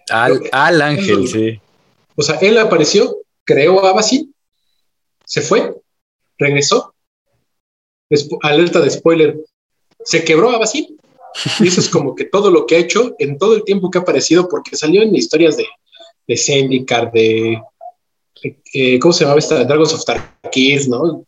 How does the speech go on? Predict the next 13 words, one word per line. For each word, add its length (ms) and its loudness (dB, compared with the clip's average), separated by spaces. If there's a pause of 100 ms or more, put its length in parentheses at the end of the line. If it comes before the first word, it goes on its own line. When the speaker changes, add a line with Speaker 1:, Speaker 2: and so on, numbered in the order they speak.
(120)
Speaker 2:
Y 340 -2
pues 260 -6
siempre 260 0
está 160 -4
ahí, 200 0
¿no? 100 0
El, 180 -2
el 160 -8
florero 320 0
bonito 360 0
que 80 0
es 260 -4 (180)
Sorin. 560 0